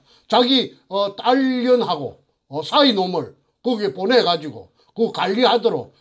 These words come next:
터 닦아 놓도록 그렇게, 어? 그 선발대로 그 전쟁을 하면 천병이라고 있잖아요.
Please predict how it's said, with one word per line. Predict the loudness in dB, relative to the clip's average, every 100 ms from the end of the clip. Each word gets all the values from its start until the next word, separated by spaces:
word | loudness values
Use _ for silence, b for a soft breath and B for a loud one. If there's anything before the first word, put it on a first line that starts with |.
| _
터 | -4 0
닦아 | 0 0
놓도록 | -4 -6 -10 -12 -14 _ _ _
그렇게, | -6 -2 0 0 -2 b -2
어? | 0 0 -6 _ _
그 | 4 6 6
선발대로 | 2 2 2 0 -4 -8 -14 _ _ -8
그 | -6
전쟁을 | -2 -2 0 0 2
하면 | 4 2
천병이라고 | 0 -6 -4 -2 2 2 0
있잖아요. | -4 -4 -2 -4 -4 -6